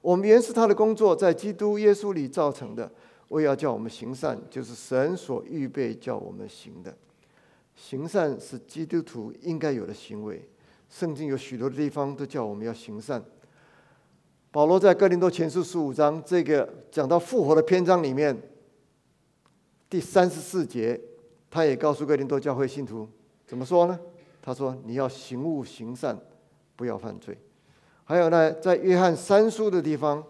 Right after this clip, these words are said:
圣经这样讲说：“亲爱的兄弟啊，不要效法恶，要效法善。行善的属乎神，行恶的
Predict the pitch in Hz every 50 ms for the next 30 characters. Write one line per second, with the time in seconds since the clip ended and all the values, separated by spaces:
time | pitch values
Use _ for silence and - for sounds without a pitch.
0 | - - _ _ _ _ _ _ _ _ _ _ _ _ _ _ _ _ - -
1 | 160 156 123 143 156 143 143 147 131 120 113 117 87 87 - 110 113 117 110 -
2 | - - 233 233 233 220 180 160 151 151 147 - - 175 160 160 156 160 143 120
3 | 92 - - - _ 165 220 233 208 175 - - - 220 170 135 117 120 - -
4 | 160 170 131 - - - - - _ _ _ _ _ _ _ _ _ _ - 139
5 | 123 - - - - 151 120 98 - 107 90 - - - 120 - - _ _ _
6 | _ _ _ _ _ _ - - - 143 156 175 170 202 170 151 131 120 104 -
7 | - - - - 123 98 131 147 135 - - 107 101 104 120 131 - _ _ _
8 | _ _ _ - - - 110 110 131 147 156 135 117 117 104